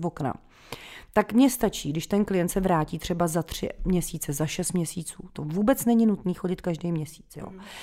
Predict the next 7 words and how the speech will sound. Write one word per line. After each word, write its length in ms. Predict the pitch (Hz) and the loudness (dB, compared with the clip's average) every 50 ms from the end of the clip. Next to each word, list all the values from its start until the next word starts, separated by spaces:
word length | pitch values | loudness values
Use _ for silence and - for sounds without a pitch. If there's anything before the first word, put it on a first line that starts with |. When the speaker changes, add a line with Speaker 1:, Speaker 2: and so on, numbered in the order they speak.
| - - - - | -16 -16 -14 -4
Speaker 1:
Což 240 | - - 247 - - | 2 4 4 4 4
tenhle 260 | - 262 240 240 233 | 4 6 6 6 6
ten 160 | 233 240 240 | 6 6 6
laser 300 | 226 202 180 170 - - | 6 6 4 2 0 0
teda 180 | - 196 202 - - | 0 2 2 2 2
opravdu 440 | 185 - - 202 202 202 202 240 - | 0 0 2 2 2 4 2 0 2
umí 340 | - 185 180 156 143 147 | 2 2 2 2 2 0